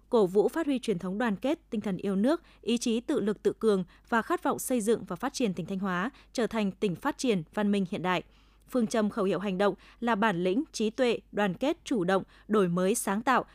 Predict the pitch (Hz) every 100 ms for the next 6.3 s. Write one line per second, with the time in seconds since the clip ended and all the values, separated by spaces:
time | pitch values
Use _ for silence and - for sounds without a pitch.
0 | - 269 247 214 190 190 254 190 180 208
1 | - _ _ _ _ _ 330 302 233 214
2 | 196 175 185 202 185 208 - - - 302
3 | 262 - 233 208 185 180 180 190 185 160
4 | _ 202 202 190 208 214 - 196 202 247
5 | 277 220 185 190 185 180 180 160 185 -
6 | 185 220 247